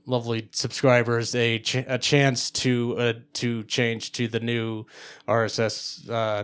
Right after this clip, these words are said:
feed with, and not be le-, left in the dark. So, um, I,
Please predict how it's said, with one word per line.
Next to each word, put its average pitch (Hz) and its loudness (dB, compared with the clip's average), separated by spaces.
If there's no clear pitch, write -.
feed 104 -6
with, - -6
and 110 -8
not 110 -4
be 110 -2
le-, 110 -2
left 110 -2
in 107 -4
the 104 -6
dark. 104 0
So, 104 0
um, 113 2
I, 131 4